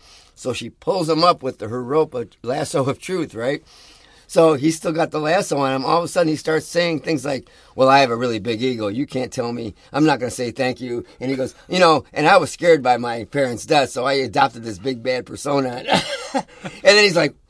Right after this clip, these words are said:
and then Ezra's looking at him like, "Why is he saying this stuff?" <laughs> Uh, it was great. Yeah, it was,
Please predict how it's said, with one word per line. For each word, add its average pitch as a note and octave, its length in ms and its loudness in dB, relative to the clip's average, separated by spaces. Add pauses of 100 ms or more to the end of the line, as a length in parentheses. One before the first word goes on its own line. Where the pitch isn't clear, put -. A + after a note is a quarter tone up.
(200)
and E3+ 140 0
then F3 180 4 (160)
Ezra's G3+ 380 -2
looking D4 240 -6
at D4+ 100 -4
him D#4+ 80 -4
like, G3+ 160 -6
"Why A3+ 160 0
is D4 100 0
he E4+ 60 -4
saying C4+ 400 -2
this A3+ 140 -6
stuff?" - 500 -4 (400)
<laughs> - 400 -4 (260)
Uh, F3+ 240 6
it D#3+ 40 0
was D#3+ 160 -2
great. C3 340 -4
Yeah, A#2 120 -8
it A2+ 100 -10
was, G#2 140 -14